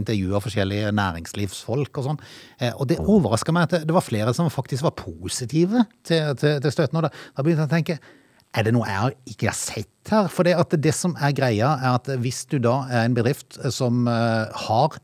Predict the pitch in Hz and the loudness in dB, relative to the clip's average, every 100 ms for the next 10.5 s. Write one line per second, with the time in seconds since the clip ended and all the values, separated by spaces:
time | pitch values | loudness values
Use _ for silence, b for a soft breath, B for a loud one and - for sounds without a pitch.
0 | - 98 104 104 - 127 110 135 156 - | -10 -4 -2 -2 -2 -4 0 -2 -2 -4
1 | 131 117 117 110 151 190 - b b b | -2 -2 -2 -2 0 0 -2 b b b
2 | b b _ 131 127 127 123 113 123 113 | b b _ 4 6 8 6 6 4 4
3 | 120 123 131 120 95 98 123 117 110 117 | 2 4 6 4 4 2 2 2 0 2
4 | 110 120 123 - - 131 123 113 131 120 | 4 4 2 0 0 2 2 2 2 4
5 | 160 - B B - 131 143 165 160 170 | 2 2 B B -2 2 6 6 6 4
6 | - - 185 165 160 220 175 - - - | 0 0 4 6 6 6 2 0 -10 -10
7 | _ 135 143 147 - 160 135 135 170 175 | _ 2 4 2 2 2 4 4 4 2
8 | 135 131 135 156 127 117 165 165 b b | 2 0 0 -2 -2 2 0 0 b b
9 | b - 131 - - 123 127 131 - 165 | b 0 0 -2 -2 -2 -4 -10 -4 -4
10 | - 131 110 95 131 | 0 2 4 4 0